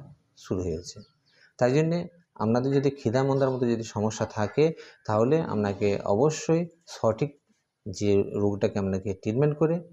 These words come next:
আপনার বার করে আপনাকে সেই ট্রিটমেন্ট করুন। দেখবেন যে আপনার যে খাবারে অরুচি বা খিদা মন্দার সমস্যা থেকে আপনারা অবশ্যই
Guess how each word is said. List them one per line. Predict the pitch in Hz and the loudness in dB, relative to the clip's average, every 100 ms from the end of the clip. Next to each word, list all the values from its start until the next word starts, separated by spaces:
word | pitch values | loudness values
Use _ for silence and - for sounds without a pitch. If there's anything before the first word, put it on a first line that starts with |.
| _ - | _ -10
আপনার | 98 92 | -4 0
বার | 101 123 | 0 0
করে | 151 160 123 | -4 -2 -4
আপনাকে | 107 104 - | -4 -6 -6
সেই | 104 | -4
ট্রিটমেন্ট | - 98 120 131 | -2 -2 -2 2
করুন। | 170 180 - _ - | 0 0 -10 _ -2
দেখবেন | 104 107 | 0 2
যে | 110 107 | 2 2
আপনার | 101 95 | 0 -2
যে | 101 - | -4 -4
খাবারে | 98 98 98 104 | 0 0 2 2
অরুচি | 127 - 156 165 _ _ 104 | 0 -2 -6 -6 _ _ -6
বা | 92 | -4
খিদা | - 104 101 | -4 -2 0
মন্দার | 104 107 | -2 -4
সমস্যা | 87 90 87 | -8 -8 -8
থেকে | 101 101 | -8 -10
আপনারা | 85 85 82 | -8 -8 -8
অবশ্যই | 92 - 131 | -12 -8 -8